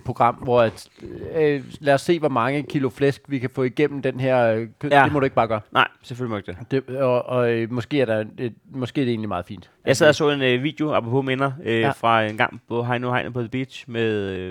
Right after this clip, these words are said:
Speaker 2: jeg
Speaker 1: Ja.
Speaker 2: lavede med Ronny Garners
Speaker 1: Yes.
Speaker 2: Svinekam,
Speaker 1: Ja.
Speaker 2: øh, hvor vi stod med sådan stor flæskesteg, kun for at lave one-lineren, at, øh, Ræ Hår.
Speaker 1: Ja.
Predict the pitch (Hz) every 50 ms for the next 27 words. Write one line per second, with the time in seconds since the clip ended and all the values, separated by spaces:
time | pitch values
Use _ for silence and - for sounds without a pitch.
0 | 87 - - 60 67 113 117 113 117 113 113 110 107 107 110 107 113 117 120 120
1 | 117 - - - - - 135 135 131 - 135 120 - - 120 _ _ _ _ -
2 | - 131 98 101 104 104 98 90 92 101 107 113 110 107 - 127 101 110 107 107
3 | - 113 110 107 - - - - _ _ - - - - - _ _ _ - -
4 | - - 131 90 82 117 113 - - 139 127 123 - 131 127 - 113 - - -
5 | - - - - _ - 147 135 123 139 120 120 120 120 117 120 123 127 123 117
6 | 110 104 98 98 98 95 95 - - - 95 98 101 - 101 98 95 95 104 104
7 | - 104 104 107 113 120 85 104 - _ _ _ _ _ _ 139 123